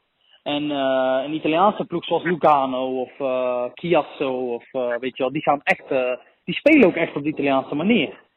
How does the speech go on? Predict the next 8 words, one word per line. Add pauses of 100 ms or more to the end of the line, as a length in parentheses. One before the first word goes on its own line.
(240)
Weet
je
wel,
een
beetje
Catenaccio-achtig.
En,
eh,